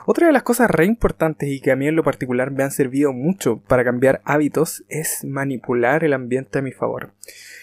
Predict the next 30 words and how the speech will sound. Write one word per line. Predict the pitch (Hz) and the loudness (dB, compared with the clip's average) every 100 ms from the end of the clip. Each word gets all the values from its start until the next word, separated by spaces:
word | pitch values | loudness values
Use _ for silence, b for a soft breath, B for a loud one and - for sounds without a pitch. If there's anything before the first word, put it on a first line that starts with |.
| B | B
La | - 143 | -4 -2
idea | 139 165 220 151 | 2 4 4 2
es | 143 160 | 0 -6
que | - 151 | -2 0
la | 143 139 | 0 -4
señal | - 135 135 160 | -6 -6 -2 -2
se | 180 - | -2 -2
vuelva | 131 147 143 143 - | 0 0 0 -2 0
obvia, | - 156 143 131 101 - _ | 2 2 2 -6 -6 -12 _
pero | - - - | -6 -4 0
obvia. | 151 139 120 117 | 0 0 -2 -4
Por | - 127 | -2 0
ejemplo, | 160 131 113 - _ _ _ _ _ _ - - | 0 -4 -8 -8 _ _ _ _ _ _ -20 -6
te | 147 | -2
cuento | 147 156 - | 2 0 2
una | 165 160 | 2 2
historia | - 143 143 | 0 2 2
personal | 135 - 135 135 | 2 -2 -2 -2
con | - 139 | -2 -2
mi | 135 | -2
mamá. | 127 113 120 _ B B B B | -4 -6 -8 _ B B B B
Hace | - 131 - 139 | -10 -6 -2 0
un | 139 135 | -2 -2
par | 160 160 | 0 2
de | 170 | 2
años | 160 135 156 | 0 -2 -4
la | 139 131 131 | -2 0 2
diagnosticaron | 131 127 127 - 120 135 | 2 0 -4 -2 0 0
con | 139 131 | 0 -2
diabetes. | 120 113 110 - - - | 0 -2 -2 -6 -12 -14